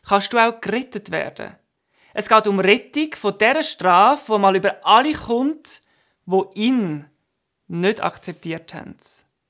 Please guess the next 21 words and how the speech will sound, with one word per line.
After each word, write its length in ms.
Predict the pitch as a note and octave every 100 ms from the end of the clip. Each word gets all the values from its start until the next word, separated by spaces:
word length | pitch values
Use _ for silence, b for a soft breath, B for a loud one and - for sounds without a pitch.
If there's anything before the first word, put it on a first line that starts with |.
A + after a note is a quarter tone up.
| _ _ _ _ _ _ _ _
Damit 280 | G3 G#3+ G#3
auch 160 | E3+
sie 520 | D#3+ - D4 C4 - - _ _
einmal 320 | - E3+ D#3+
Knie 380 | D#3 - F#3+ G#3+
vor 180 | F3 E3
ihm 180 | F3+ F#3
beugen 220 | E3 D#3
müssen. 400 | D#3 - - - _ _ _ B B -
Aber 160 | G#3
heute 360 | F#3 A#3+ F4+ -
kannst 260 | B3 A#3+
du 40 | A3
noch 300 | A3 G#3 b b
seine 360 | - - C#4 C#4+
Herrschaft 480 | G3 F3+ B3 A#3+ -
über 140 | F#3+
dein 80 | F3+
Leben 440 | - E3+ F3+ A3+ A3+ B
freiwillig 840 | - - G#3+ D4 C4+ C4 A#3+ F3 -
anerkennen. 680 | F#3 F3 - E3 D3 -